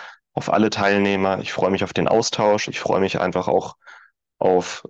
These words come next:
euch und das ganze Fachwissen, das wir euch mitgeben können und freue mich jetzt schon auf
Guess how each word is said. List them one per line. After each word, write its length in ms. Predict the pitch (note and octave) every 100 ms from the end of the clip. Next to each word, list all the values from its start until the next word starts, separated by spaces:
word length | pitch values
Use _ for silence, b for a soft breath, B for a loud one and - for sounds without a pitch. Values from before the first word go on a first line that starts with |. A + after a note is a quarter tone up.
| -
euch 340 | G#2 C3 -
und 120 | -
das 100 | F#2
ganze 440 | - F#2 F#2 F2+ -
Fachwissen, 540 | - A#2+ - A2+ A2+
das 220 | G#2 -
wir 80 | F#2+
euch 120 | G2+
mitgeben 420 | A2 - G#2 G2+
können 320 | G2 G2+ F#2+ G2 B B B B
und 100 | -
freue 180 | - G2
mich 140 | G2
jetzt 200 | G#2+ -
schon 200 | - G#2+
auf 500 | - F#2 F#2+ - -